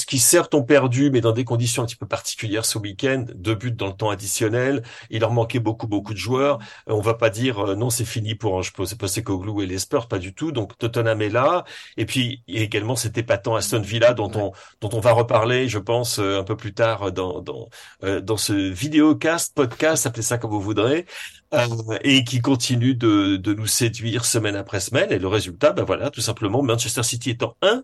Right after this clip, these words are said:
Speaker 1: ton en dessous, euh, ayant déjà perdu deux matchs, ayant concédé ce nul, euh, ça resserre bien évidemment les choses par le haut, parce que c'est un nivellement par le haut, pas par le bas. La
Speaker 2: Ouais.
Speaker 1: qualité du jeu, très honnêtement, est enthousiasmante en ce moment.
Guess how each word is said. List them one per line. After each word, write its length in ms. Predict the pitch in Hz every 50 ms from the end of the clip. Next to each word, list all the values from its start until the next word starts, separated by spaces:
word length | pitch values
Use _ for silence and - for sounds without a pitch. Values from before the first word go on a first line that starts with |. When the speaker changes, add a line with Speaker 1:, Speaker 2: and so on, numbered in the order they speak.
| - _
Speaker 1:
ton 220 | - 226 226 220 - -
en 140 | 180 185 175
dessous, 540 | 151 156 151 - - - 160 180 226 269 - _ - - - - - - - - - -
euh, 320 | 123 120 120 110 110 110 -
ayant 240 | 120 135 135 147 147
déjà 260 | 135 135 120 131 135
perdu 380 | 123 131 139 120 123 117 131 143
deux 180 | 127 123 139 131
matchs, 500 | 120 127 143 175 190 - - - - - - _ - - - _ _
ayant 220 | - 123 139 147
concédé 400 | 120 120 127 117 - 135 120 127
ce 160 | 120 - - 123
nul, 400 | 113 120 131 147 165 185 208 214 - - - - _ _ _ -
euh, 160 | 123 127 123 -
ça 240 | 147 - - 160 151
resserre 340 | 156 143 123 - - 160 151
bien 160 | 143 135 123
évidemment 380 | 120 113 120 117 110 113 131
les 100 | 147 131
choses 400 | 101 - - 143 151 143 - - _ _
par 160 | - 156 147
le 80 | 143 135
haut, 120 | 123 117 117
parce 160 | 123 113 -
que 80 | 143
c'est 120 | 120 - 151
un 40 | 139
nivellement 460 | 151 156 135 147 143 139 160 165 165
par 220 | - - 160 139
le 100 | 139 139
haut, 120 | 135 120 117
pas 140 | - -
par 120 | - 139 127
le 120 | 131 117
bas. 140 | 110 120 110
La 80 | 104 101
Speaker 2:
Ouais. 60 | 127
Speaker 1:
qualité 300 | 147 139 135 123 147 143
du 140 | 113 120 120
jeu, 260 | 101 131 147 160 165 - - - - - _ _
très 180 | - 156 156 123
honnêtement, 320 | 139 131 123 120 135 131
est 140 | 123 113 123
enthousiasmante 640 | 117 113 - 117 98 104 92 - - 98 87 85 -
en 40 | 82
ce 140 | - - 92
moment. 220 | 85 - 113 -